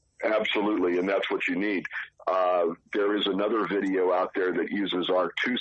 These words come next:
C F M with those, uh, True Blue hoses and a twelve C F M, uh,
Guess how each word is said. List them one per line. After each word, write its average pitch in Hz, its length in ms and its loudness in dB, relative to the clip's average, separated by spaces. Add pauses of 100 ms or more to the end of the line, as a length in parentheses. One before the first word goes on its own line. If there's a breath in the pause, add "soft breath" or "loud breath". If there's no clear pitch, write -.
C 98 220 0
F 101 140 0
M 95 300 0 (400 loud breath)
with 95 160 -4 (100)
those, 87 260 2 (520)
uh, 82 340 2 (240)
True 110 220 -2
Blue 95 240 0
hoses 90 440 2 (240)
and 95 460 0 (260)
a 92 240 0 (160)
twelve 110 220 2 (160)
C 92 160 0
F 90 180 0
M, 90 320 0 (560 loud breath)
uh, 87 420 4